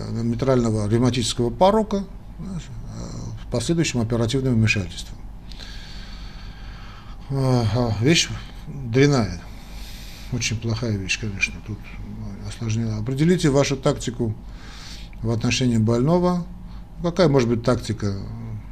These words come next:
Значит, в-, если в, м, остром периоде режим по-, полупостельный, но нельзя, кстати, так, просто так лежать. Что тут написано? Диета номер десять, ограничение по вареной соли и суточное количество жидкости не более полтора литров.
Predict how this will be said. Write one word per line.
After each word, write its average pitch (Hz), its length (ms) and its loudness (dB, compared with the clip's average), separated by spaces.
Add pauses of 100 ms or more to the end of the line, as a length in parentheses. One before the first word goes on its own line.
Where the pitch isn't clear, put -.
(380)
Значит, 123 300 -4
в-, 113 160 2
если 151 260 6
в, 131 180 2
м, 123 440 0 (220)
остром 131 360 4
периоде 113 340 4
режим 120 360 6 (280)
по-, 117 100 -4
полупостельный, 156 880 4
но 165 160 2
нельзя, 139 340 4
кстати, 113 260 0
так, 104 160 -2 (160)
просто 123 280 -2
так 110 60 -4
лежать. 180 400 0 (800)
Что 180 140 6
тут 139 180 4
написано? 123 480 2
Диета 139 320 8
номер 127 320 6
десять, 165 280 4
ограничение 127 640 4
по 123 160 2
вареной 120 400 4
соли 175 760 6 (100)
и 135 200 0
суточное 120 480 0
количество 117 400 0
жидкости 110 380 0
не 117 120 2
более 113 280 2
полтора 117 440 0
литров. 160 360 2